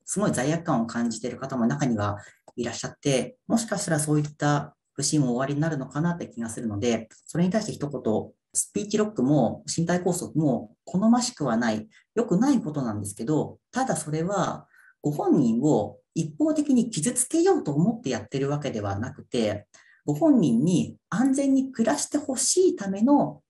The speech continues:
手段として、その拘束ってものが、手段としては乏しいかもしれませんけど、やっていることってあったりするんですよね。なので、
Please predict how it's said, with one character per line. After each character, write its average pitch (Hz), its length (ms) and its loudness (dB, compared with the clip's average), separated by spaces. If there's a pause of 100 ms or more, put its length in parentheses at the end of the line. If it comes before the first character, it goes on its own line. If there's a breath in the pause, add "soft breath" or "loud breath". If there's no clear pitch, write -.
手 - 200 -4
段 190 260 0
と 175 140 -8
し - 80 -10
て、 370 260 0
そ 147 140 -6
の 143 120 -4
拘 143 200 -12
束 254 300 -4
っ - 20 -
て - 180 -12
も 120 140 -6
の 117 120 -4
が、 127 320 -2 (240)
手 - 100 -6
段 320 140 2
と 262 120 0
し - 60 -6
て 285 120 0
は 311 460 2
乏 147 160 -6
し 170 100 -2
い 135 40 -2
か 131 80 -4
も 123 80 -4
し 147 120 -8
れ 156 80 -2
ま 180 120 -2
せ 277 120 -4
ん 247 100 -4
け 233 100 -4
ど、 - 280 0 (220 loud breath)
や 131 100 -6
っ - 40 -14
て 135 120 -2
い 127 60 0
る - 80 -8
こ 147 60 -8
と 180 100 -2
っ 180 40 -8
て - 120 -6
あ 175 80 -2
っ - 80 -8
た 131 100 -4
り 113 80 -4
す - 180 -2
る 143 80 2
ん 123 40 2
で 101 80 0
す 98 100 -6
よ 101 80 -6
ね。 123 300 -4 (500)
な 123 80 -6
の 120 80 -2
で、 120 300 0